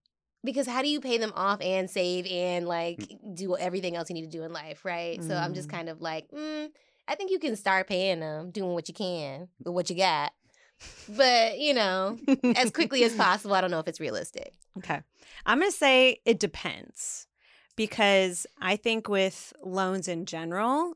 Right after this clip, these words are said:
Speaker 3: it depends on what your interest rate is.
Speaker 2: Mm.
Speaker 3: And so if you have something that's, like, a really, really low interest rate, it might not make sense to, like, be kind of pushing your money towards that,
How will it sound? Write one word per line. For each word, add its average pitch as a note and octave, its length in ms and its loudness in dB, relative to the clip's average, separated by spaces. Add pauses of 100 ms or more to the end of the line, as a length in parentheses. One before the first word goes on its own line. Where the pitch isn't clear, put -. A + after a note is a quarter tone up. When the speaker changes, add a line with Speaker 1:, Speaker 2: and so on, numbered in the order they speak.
(120)
Speaker 3:
it G3 120 -2
depends F#3 320 -4
on F#3+ 120 -4
what F3+ 120 -6
your F3 240 -8
interest F#3 500 -12
rate D4+ 200 -8
is. F4+ 360 -8
Speaker 2:
Mm. - 180 -14 (560)
Speaker 3:
And G#3+ 200 0
so F#3+ 680 2
if G3 200 -6
you G#3+ 100 -2
have G#3+ 280 0
something F#3+ 380 -4
that's, E3+ 220 -6
like, E3 280 -6
a F#3 100 -4
really, F3+ 300 0
really F3+ 260 0
low E3 240 -2
interest G#3 480 -8
rate, B3 280 -2 (520)
it F#3+ 140 -2
might F3+ 380 -2
not F3 460 -2 (260)
make F3+ 300 -4
sense E3+ 440 -6
to, F3+ 160 -8
like, E3+ 360 -14 (280)
be F3 180 -6
kind E3+ 220 -14
of D3+ 140 -16
pushing E3+ 400 -10
your D#3 100 -12
money - 320 -12
towards A#3 340 -8
that, B3 300 0